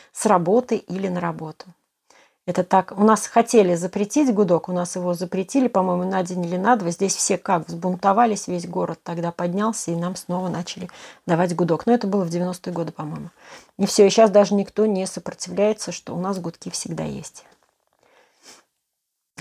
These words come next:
Анна Данилина. Добрый вечер. Жду С П реглан не раньше, чем через год. Сынуля подрастет, и я смогу в нем поучаствовать. Будет видно. Война планы покажет.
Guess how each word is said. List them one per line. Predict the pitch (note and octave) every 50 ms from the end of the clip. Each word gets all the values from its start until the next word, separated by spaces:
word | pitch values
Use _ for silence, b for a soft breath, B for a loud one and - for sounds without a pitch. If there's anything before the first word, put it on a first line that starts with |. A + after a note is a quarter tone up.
| - -
Анна | A3 B3+ C4 B3+ A#3+
Данилина. | A3 G#3+ G3+ F#3+ F3 E3+ F3 E3+ E3+ E3+
Добрый | E3+ G#3 C4+ C4+ C4 A#3 G3
вечер. | F3+ F3 E3+ - - F3+ - -
Жду | G#3+ F3+ G3 A#3+ D4+
С | D4 B3 B3 -
П | - - A3+
реглан | G#3 G3+ G3 G3 G#3 A#3 C#4+ D4+ C4
не | G#3
раньше, | F#3 F#3 G3+ A#3 B3 A#3+ - G#3+
чем | - - G3 G3+ A3
через | - - G#3 G#3+ G#3 F#3
год. | E3 F3 E3 E3 -
Сынуля | - - G3+ G#3 G#3 F#3 F3+
подрастет, | - F3+ F3+ F3+ F3+ F3 - - B3+ C4 B3+ -
и |
я | F#3 G3
смогу | - - - - G#3 G3+ G#3 A#3
в | A3
нем | G#3+ G3 G#3 G#3+
поучаствовать. | - - F#3 F3+ - - E3 E3+ E3+ - - - - - - - -
Будет | G3 - F#3+ A#3+ D#4+ E4+ - - -
видно. | G#3 A#3 A3+ G3+ F#3 F3+ - _ _ B B B B B B B
Война | - F3 F3+ F#3+ A3 C#4+ D#4
планы | C#4+ G3+ F#3+ G#3 A3 G#3+
покажет. | - - - - - F3+ F#3 F3 - _ _ - -